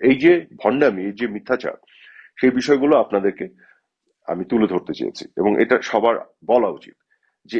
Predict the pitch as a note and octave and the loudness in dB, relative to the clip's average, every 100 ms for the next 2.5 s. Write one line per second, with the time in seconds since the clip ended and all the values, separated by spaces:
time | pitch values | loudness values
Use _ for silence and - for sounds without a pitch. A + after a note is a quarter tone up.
0 | - B2 C3 B2+ B2+ A2+ A#2+ C3+ - D3+ | -4 2 4 4 0 -8 -6 -6 -6 -8
1 | B2+ G2 E3+ D#3+ C#3+ D#3+ - F#2 F#2+ F#2 | -6 -4 -2 -2 -2 -4 -2 -4 -4 -8
2 | F2+ D#2 D#2 - G#2 | -10 -10 -12 -12 -10